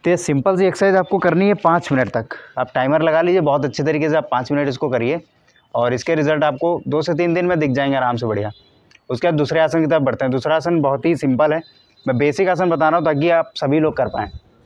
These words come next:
तो सबसे पहले आपको क्या करना है, सबसे पहले आपको घुटनों के बल बैठ जाना है, ठीक है, ऐसे करके, जैसे कि हर एक जानवर रहता है चार पैरों पे, वैसे ही। <clears throat> उसके बाद आपको क्या करना है, अपने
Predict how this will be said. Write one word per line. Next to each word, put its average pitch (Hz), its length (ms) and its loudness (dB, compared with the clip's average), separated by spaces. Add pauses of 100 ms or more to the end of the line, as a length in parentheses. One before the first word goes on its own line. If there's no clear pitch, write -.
(300)
तो - 80 -2
सबसे 143 260 -4
पहले 170 120 2
आपको 175 200 -2
क्या 147 120 0
करना 151 240 0
है, 180 80 -4 (1400)
सबसे 135 220 -2
पहले 180 100 6
आपको 196 320 2 (520)
घुटनों 143 400 0
के 180 100 2
बल 156 160 0
बैठ 117 180 -2
जाना 104 180 -4
है, 101 60 -6
ठीक 160 140 -2
है, 170 80 -4 (680)
ऐसे 127 260 0
करके, 104 260 -2 (120)
जैसे 123 240 0
कि 147 320 2
हर 139 220 -2
एक 135 140 -2
जानवर 131 320 -2
रहता 104 280 -4
है 95 60 -10 (800)
चार 123 180 0
पैरों 110 240 -2
पे, 113 160 -4
वैसे 117 280 -2
ही। - 580 -8
<clears throat> - 80 -20
उसके 139 220 -2
बाद 190 80 2
आपको 170 200 0
क्या 143 100 0
करना 135 180 0
है, 151 140 -4
अपने 170 320 -4